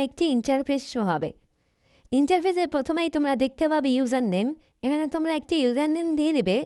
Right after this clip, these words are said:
এবং ইউজার নেমের লাস্টে কিছু সংখ্যা যোগ করে দিবে।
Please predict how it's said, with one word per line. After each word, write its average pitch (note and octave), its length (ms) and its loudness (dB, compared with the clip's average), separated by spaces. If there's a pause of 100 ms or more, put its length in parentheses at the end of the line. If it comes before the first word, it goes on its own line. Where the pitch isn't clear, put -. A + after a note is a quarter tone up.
(120)
এবং A3 140 0 (300)
ইউজার D#4 320 0
নেমের D#4+ 260 -2
লাস্টে G3 340 -2
কিছু C4+ 160 -4 (100)
সংখ্যা A#3+ 340 0
যোগ A3+ 100 0 (100)
করে G3+ 200 2
দিবে। D#3 200 0